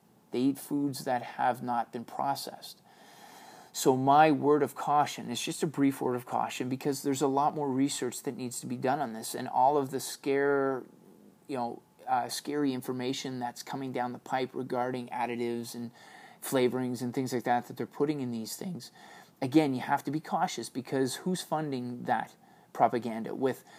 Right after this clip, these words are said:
such a rise in popularity and a huge market share coming? Um, again, you have to be careful because of, you know, the beef lob-, lobbyists and people scrambling to not lose their profit margins tend to,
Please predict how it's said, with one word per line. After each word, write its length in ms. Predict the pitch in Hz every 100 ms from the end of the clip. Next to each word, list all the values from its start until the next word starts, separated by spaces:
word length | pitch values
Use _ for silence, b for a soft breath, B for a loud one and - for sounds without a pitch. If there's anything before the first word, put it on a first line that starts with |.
| B
such 300 | - - 139
a 40 | 147
rise 440 | 123 127 127 135
in 80 | 127
popularity 880 | - 123 127 120 120 131 135 131 123
and 100 | 117
a 40 | 110
huge 360 | - 160 143
market 420 | 127 120 127 139
share 340 | - - 120 117
coming? 400 | - 127 117 117 B B B B B
Um, 460 | 135 127 123 117 104 -
again, 340 | 139 135 175 117
you 100 | 120
have 200 | 131 -
to 60 |
be 100 | 143
careful 420 | - 180 - -
because 520 | - - - 123 123 -
of, 480 | 127 127 123 - - b b b
you 100 | 131
know, 240 | 120 120 - _ -
the 220 | 139 127 117
beef 380 | 135 131 127
lob-, 380 | 127 117 110 110 -
lobbyists 640 | 120 113 110 110 107 -
and 100 | 117
people 260 | - 131 123
scrambling 720 | - - 120 120 120 117 113
to 260 | 110 - 117
not 440 | 113 120 117 -
lose 440 | 127 131 131 117 -
their 140 | 190
profit 460 | - 120 139 - -
margins 520 | 113 113 113 117 -
tend 320 | - 123 123
to, 240 | - 120